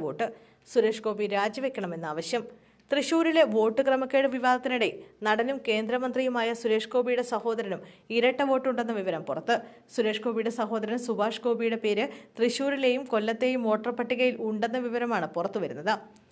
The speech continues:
കൊല്ലത്തെ കുടുംബ വീടായ ലക്ഷ്മി നിവാസ് മേൽവിലാസത്തിലാണ് കൊല്ലത്ത് സുരേഷ് ഗോപിയുടെ വോട്ടുള്ളത്. ഇരവിപുരം മണ്ഡലത്തിലെ എൺപത്തിനാലാം നമ്പർ ബൂത്തിലാണ് വോട്ട്. എന്നാൽ കൊല്ലത്ത് വോട്ട് ചെയ്തോ എന്ന കാര്യത്തിൽ സ്ഥിരീകരണമില്ല. വോട്ട് ക്രമക്കേടിൽ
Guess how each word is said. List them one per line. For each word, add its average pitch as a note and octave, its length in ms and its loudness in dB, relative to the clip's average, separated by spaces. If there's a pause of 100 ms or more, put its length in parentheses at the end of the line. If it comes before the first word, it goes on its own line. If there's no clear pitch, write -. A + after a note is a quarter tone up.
(260)
കൊല്ലത്തെ D4 360 4
കുടുംബ C4+ 300 0
വീടായ C4+ 260 4 (140)
ലക്ഷ്മി A#3 380 -2
നിവാസ് B3 360 2
മേൽവിലാസത്തിലാണ് A3+ 760 0 (360)
കൊല്ലത്ത് A#3 400 2
സുരേഷ് A3+ 320 -2
ഗോപിയുടെ A#3 340 2
വോട്ടുള്ളത്. F3 460 0 (720)
ഇരവിപുരം D#4 460 2
മണ്ഡലത്തിലെ D4 420 2 (160)
എൺപത്തിനാലാം B3+ 680 0
നമ്പർ B3+ 260 0
ബൂത്തിലാണ് A#3 400 0
വോട്ട്. D#3+ 200 0 (440)
എന്നാൽ A3 260 0
കൊല്ലത്ത് A3 400 0
വോട്ട് G#3+ 240 0
ചെയ്തോ A#3+ 280 2
എന്ന A#3 160 0
കാര്യത്തിൽ G#3+ 300 -2 (100)
സ്ഥിരീകരണമില്ല. A3 680 0 (720)
വോട്ട് D4+ 280 10
ക്രമക്കേടിൽ E4 440 4